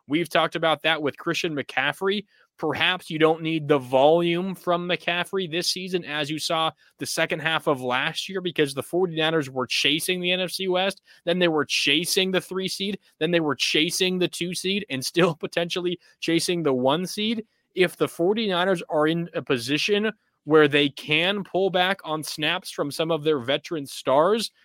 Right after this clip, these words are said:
this is a year, I think, where they absolutely have to take it.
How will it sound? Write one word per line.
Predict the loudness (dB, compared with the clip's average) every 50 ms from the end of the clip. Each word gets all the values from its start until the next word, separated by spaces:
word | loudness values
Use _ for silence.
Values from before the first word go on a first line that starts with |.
| _ _ _
this | -16 -2 2 2 2 2 2
is | -2 -2 0
a | 0
year, | 0 0 0 0 2 4 4 2 2 -2 -6 _ _ _ _ _ -2
I | -2 0 0
think, | 0 0 -2 -2
where | -2 -2 0
they | 0 0 0
absolutely | 0 0 0 0 0 -2 -2 -2 -2 0 2 2 0 0 -2 -6 -8 -4
have | -4 -4 -4 -4 -6 _
to | -20 -2
take | 2 4 4 4 2 0
it. | -4 -6